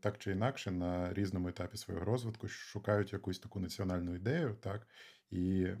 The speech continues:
ми також її там шукали, і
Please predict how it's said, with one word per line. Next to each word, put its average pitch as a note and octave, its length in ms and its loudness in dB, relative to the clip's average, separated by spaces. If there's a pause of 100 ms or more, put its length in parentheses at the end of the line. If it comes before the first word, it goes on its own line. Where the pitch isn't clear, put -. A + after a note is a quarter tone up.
(240)
ми G#2+ 120 6
також G#2 360 2
її E2 100 -4
там F2+ 320 -8
шукали, C3+ 540 0 (160)
і F2 320 -4